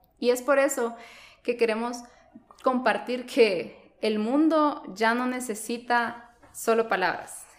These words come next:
el mundo necesita también oraciones.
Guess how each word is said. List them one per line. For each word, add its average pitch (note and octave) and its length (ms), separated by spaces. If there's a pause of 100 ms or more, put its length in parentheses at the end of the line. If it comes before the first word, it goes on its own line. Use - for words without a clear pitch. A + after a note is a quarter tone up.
el A3 160
mundo C4 300
necesita A#3+ 600
también G3+ 680 (340)
oraciones. - 760